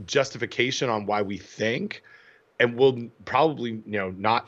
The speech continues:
I mean, not certainly in the next six months, know ex-, exactly why. But the, the lack of clusters, the,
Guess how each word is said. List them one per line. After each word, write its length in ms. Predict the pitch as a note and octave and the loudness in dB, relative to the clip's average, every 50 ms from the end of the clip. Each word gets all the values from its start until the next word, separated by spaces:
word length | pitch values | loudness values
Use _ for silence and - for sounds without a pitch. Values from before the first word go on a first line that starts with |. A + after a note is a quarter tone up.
| - - | -8 -6
I 40 | G#2 | -4
mean, 200 | G#2 G2 F2+ F#2 | -4 -2 -2 0
not 240 | G#2 A2 A#2 - - | 2 2 2 2 2
certainly 260 | - B2 A2 G#2 G#2 | 0 0 2 0 -2
in 80 | G2+ | -4
the 60 | G2 G2 | -4 -4
next 360 | G#2 G2+ - - - _ - | -4 -4 -6 -10 -12 _ -10
six 300 | - - B2+ C3 - - | -2 0 0 0 -2 -6
months, 300 | G2+ E2 E2 F2 - - | -8 -10 -10 -12 -10 -8
know 340 | G#2 G2 G2+ G2 F#2+ F#2+ G#2+ - | -6 -4 -2 -2 -2 -2 -2 -4
ex-, 240 | G#2 G2 F2+ F2 - - | -4 -8 -8 -12 -10 -6
exactly 500 | G#2 G2+ F2+ F2 G2+ E2+ E2+ - - F2 | -4 -4 -2 0 0 0 0 -2 -6 -8
why. 380 | D#2+ D2+ C#2+ C#2+ D2 D2 F#2+ A2 - - - - - - _ _ - - A2+ A2+ E2+ | -8 -6 -6 -4 -4 -4 -4 -8 -12 -16 -20 -20 -20 -20 _ _ -20 -20 -18 -12 -2
But 320 | - C#3 A#2+ A2+ A2+ - - _ - F2+ - _ _ _ _ _ _ _ _ _ _ _ _ _ - | 2 4 4 4 4 0 -4 _ -20 -20 -20 _ _ _ _ _ _ _ _ _ _ _ _ _ -16
the, 340 | G#2 G2 G#2+ A2+ G#2 G#2 - G2 F#2 | -10 0 2 4 4 2 0 -4 -2
the 120 | A2 G#2 | -2 -2
lack 520 | G2+ F#2+ G2+ G#2+ G#2+ A2+ C3 C#3+ C#3 - - - | -2 0 0 0 2 2 2 0 -2 -4 -8 -4
of 500 | A2+ A2 G#2+ G#2 G#2 G#2 G#2 G2 F#2+ F#2+ _ _ _ _ _ _ _ _ _ _ _ _ - | -2 0 0 2 2 2 0 0 -2 -6 _ _ _ _ _ _ _ _ _ _ _ _ -8
clusters, 920 | - - B2+ A2+ G#2 - - - G#2 G2+ G2 F#2+ F#2+ F#2 F#2 F#2 - - _ _ _ | 0 2 4 4 4 2 0 0 0 2 2 0 0 -2 -4 -6 -8 -12 _ _ _
the, 180 | F#2 G2+ F#2 F2 | -4 -4 -4 -4